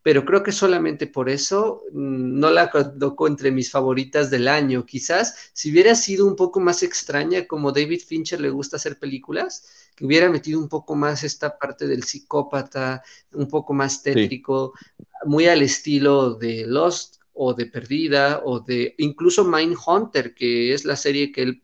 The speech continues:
Speaker 1: eh, produce y que
Speaker 2: Dirige,
Speaker 1: dirige
Speaker 2: sí.
Speaker 1: algunos capítulos. Si le hubiera metido un poco más de ese estilo de David Fincher que a mí tanto me gusta, quizás la película lo hubiera puesto en el top. Pero sí está en el, en el lugar cinco porque a mí en lo personal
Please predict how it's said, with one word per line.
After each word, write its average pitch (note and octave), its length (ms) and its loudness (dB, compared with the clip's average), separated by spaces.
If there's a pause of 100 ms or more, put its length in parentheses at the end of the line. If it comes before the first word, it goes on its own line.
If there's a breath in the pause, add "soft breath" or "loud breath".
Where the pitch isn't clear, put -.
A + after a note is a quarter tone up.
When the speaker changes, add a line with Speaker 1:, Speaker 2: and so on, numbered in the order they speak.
Speaker 1:
eh, C3 180 -10
produce D3 600 -4 (200)
y G2+ 120 0
que B2 140 0
Speaker 2:
Dirige, - 0 -
Speaker 1:
dirige B2+ 340 -2
Speaker 2:
sí. - 20 2
Speaker 1:
algunos C#3 380 -6
capítulos. - 480 -6 (400 loud breath)
Si - 140 -4
le D#3 60 4
hubiera G#3 200 6
metido F3+ 320 0
un F3+ 80 -2
poco F3 240 -4
más E3 300 -2
de C#3+ 140 0
ese C#3+ 180 -4
estilo D3+ 480 -4
de C#3 100 2
David D3 300 0
Fincher D3 420 -8
que C#3 60 -10
a C3+ 40 -6
mí C3+ 100 -6
tanto D3 280 -6
me C3 100 -4
gusta, C3+ 500 -4 (280 soft breath)
quizás D3+ 320 -2
la D#3 140 0
película D3 380 -2
lo C#3 80 4
hubiera C#3 300 2
puesto C#3 260 -4
en C3+ 80 -4
el A#2 160 -8
top. - 260 -8 (360 soft breath)
Pero D#3+ 200 6
sí G#3 160 4
está G#3 200 6
en G3 100 8
el, F3 280 4
en D3 180 2
el C#3+ 80 4
lugar D3+ 260 2
cinco D#3 400 -2
porque D3+ 320 -2
a D3 60 0
mí D3 200 2
en D3 80 0
lo D3 100 -4
personal C#3+ 560 -4